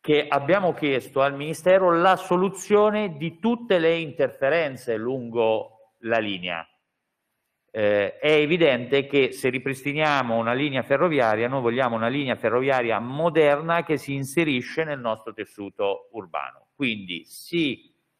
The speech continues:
all'anello ferroviario che propone la Regione Marche con la soluzione delle interferenze.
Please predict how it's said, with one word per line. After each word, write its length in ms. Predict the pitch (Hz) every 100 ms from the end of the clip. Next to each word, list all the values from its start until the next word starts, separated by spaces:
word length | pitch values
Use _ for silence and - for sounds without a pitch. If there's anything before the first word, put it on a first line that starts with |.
| _
all'anello 640 | 117 117 123 147 143 135 123
ferroviario 960 | 127 117 123 147 147 123 107 101 98
che 140 | -
propone 580 | 127 123 - 151 143 123
la 140 | 117 120
Regione 340 | 127 131 165
Marche 520 | 185 123 101 - 139
con 240 | - 156 151
la 80 | 151
soluzione 680 | 170 165 165 123 120 117
delle 840 | 110 107 101 101 101 101 - - _ _
interferenze. 1120 | - 120 107 113 - 101 90 78 76 - 80